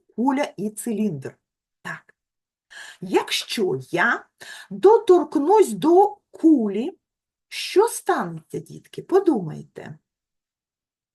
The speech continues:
Так, звичайно, вона покотиться. Так, вона покотиться тому, дітки, що в неї немає кутів,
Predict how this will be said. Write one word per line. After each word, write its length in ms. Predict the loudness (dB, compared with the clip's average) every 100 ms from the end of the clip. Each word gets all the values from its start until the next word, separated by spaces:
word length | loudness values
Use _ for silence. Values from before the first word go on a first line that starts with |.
| _ _ _ _ _ _ _ _ _ _ _ _
Так, 400 | -20 -16 -16 -16 _
звичайно, 800 | -12 -6 -6 0 2 2 2 -2
вона 380 | -2 -2 0 0 0 -8 _ _ _ _ _ -4
покотиться. 1300 | -4 -4 -4 2 4 2 -2 -6 -8 -14 -10 -10 -12 _ _ _
Так, 540 | 0 0 0 -6 -10 _ _ _ _ _ _ _
вона 400 | -4 0 2 0
покотиться 800 | 0 -4 -2 -2 0 -4 -4 -10
тому, 680 | -6 -4 -4 -2 0 0 0
дітки, 440 | -4 -10 -10 -10
що 280 | -10 -6 -6
в 100 | -4
неї 500 | -4 -2 -2 -2 -2
немає 1000 | -2 -2 -2 -4 -4 0 0 0 -2 -6
кутів, 880 | -8 -10 -10 -12 -16 -10 -8 -10